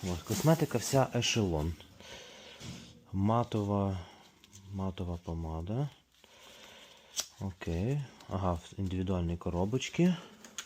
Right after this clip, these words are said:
І ось що ми маємо. Ми маємо Ешелон.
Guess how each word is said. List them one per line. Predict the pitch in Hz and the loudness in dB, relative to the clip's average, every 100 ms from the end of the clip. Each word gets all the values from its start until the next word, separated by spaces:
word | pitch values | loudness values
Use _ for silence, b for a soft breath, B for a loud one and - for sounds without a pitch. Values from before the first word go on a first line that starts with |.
| B B B B B B B _ | B B B B B B B _
І | 160 180 | -2 -2
ось | 160 139 | 0 -4
що | - - | -6 -4
ми | 120 117 | -2 0
маємо. | 104 82 80 80 80 80 - _ _ _ b b b b b b _ - | 0 0 0 0 -2 -6 -14 _ _ _ b b b b b b _ -10
Ми | 98 98 | -4 -2
маємо | 98 95 92 90 87 - | -2 -2 -2 -2 -4 -4
Ешелон. | 139 - - 98 82 85 110 127 | -6 -4 -4 -2 -2 -2 -2 -4